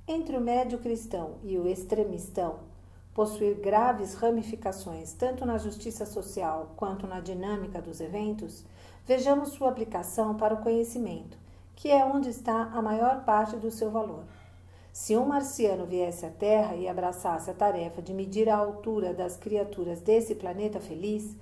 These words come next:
ele poderia parar com segurança em cem humanos para que tivesse uma boa ideia de sua estal-, de sua altura média.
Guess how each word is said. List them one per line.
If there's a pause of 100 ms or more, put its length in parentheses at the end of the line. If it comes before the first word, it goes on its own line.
(380)
ele
poderia
parar
com
segurança
em
cem
humanos
para
que
tivesse
uma
boa
ideia
de
sua
estal-,
de
sua
altura
média.